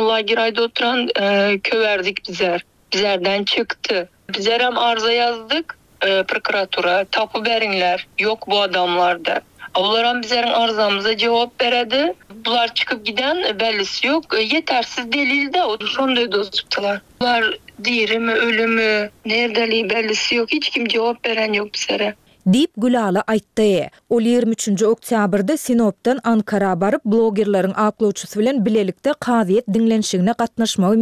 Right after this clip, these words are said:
Speaker 2: meýilleşdirýändigini we adamsyny hemde Orusowy sud zalynda görmegi we şol güni olaryň azatlyga goý berilmegini ören umyt edýändigini hem belledi.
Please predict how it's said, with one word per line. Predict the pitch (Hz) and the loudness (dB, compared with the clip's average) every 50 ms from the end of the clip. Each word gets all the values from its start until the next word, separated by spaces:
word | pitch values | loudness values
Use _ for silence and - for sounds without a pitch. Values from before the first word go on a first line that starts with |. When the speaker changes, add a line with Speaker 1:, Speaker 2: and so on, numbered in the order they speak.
| 226 | 4
Speaker 2:
meýilleşdirýändigini | 226 226 220 202 208 220 - - - 214 196 202 190 190 196 190 214 214 214 233 233 | 4 4 2 2 0 0 -2 0 -2 2 2 2 2 2 2 2 2 4 2 2 2
we | 262 320 - - _ - | 2 0 -2 -4 _ -4
adamsyny | - 240 233 233 202 233 214 196 185 - - 226 285 285 - | 0 2 2 2 4 2 2 0 0 0 0 0 0 0 0
hemde | 226 247 240 233 220 247 311 - - | 2 2 4 4 4 2 0 2 2
Orusowy | 233 226 220 214 196 - - 202 175 - 269 311 - - - - | 2 2 2 2 0 0 -2 -4 0 0 0 0 0 -4 -20 -16
sud | - - - 262 285 294 - | -8 -2 0 0 0 0 -2
zalynda | 190 185 254 247 240 233 226 214 185 185 180 254 | -2 0 2 2 2 4 4 4 4 2 2 2
görmegi | 226 190 233 240 233 202 185 170 175 | 2 2 2 2 2 0 -2 0 0
we | 208 220 285 320 | 0 2 0 0
şol | 311 - - 269 247 220 196 | -2 0 0 2 2 4 2
güni | 202 202 | 2 2
olaryň | 208 208 254 233 220 202 202 202 190 | 2 2 2 2 4 2 2 0 0
azatlyga | - 226 214 233 226 226 - - 196 190 214 | 0 0 0 2 0 0 0 0 2 2 2
goý | 226 - 240 240 233 220 | 2 2 2 2 2 2
berilmegini | 226 220 202 208 190 185 185 180 185 214 277 - | 0 0 0 0 0 2 2 2 2 2 2 2
ören | - 247 220 220 220 233 254 - | 2 2 2 4 2 0 0 0
umyt | 240 208 220 233 240 - - | 0 2 2 2 0 0 0
edýändigini | - 226 185 170 208 208 208 208 196 214 208 202 208 202 | 0 0 0 2 0 2 2 2 4 4 4 2 2 2
hem | 214 226 214 196 | 2 2 2 2
belledi. | 180 240 214 202 196 214 202 220 214 208 196 185 160 151 - | 2 2 0 2 2 2 2 4 2 2 2 2 0 -4 -8